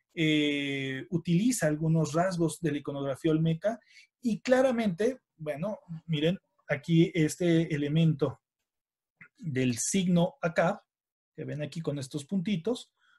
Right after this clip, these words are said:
lo vamos a poder observar justamente en la frente de la divinidad del mascarón, lo que indica que es la misma diadema que caracteriza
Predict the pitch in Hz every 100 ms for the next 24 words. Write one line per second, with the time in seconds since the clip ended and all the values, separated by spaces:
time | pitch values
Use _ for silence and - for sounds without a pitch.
0 | _ 156 143 135 147 160 160 170 160 175
1 | - 220 170 151 _ _ _ 208 165 220
2 | 202 165 160 180 _ 165 143 127 - 196
3 | 175 143 127 123 127 127 127 123 113 _
4 | _ _ _ 143 135 131 - 131 123 117
5 | _ _ - 127 151 143 139 160 165 147
6 | - 139 143 147 160 170 214 208 156 196
7 | 208 - - _ - 170 160 180 - _
8 | - 165 156 131 143 156 165 135 127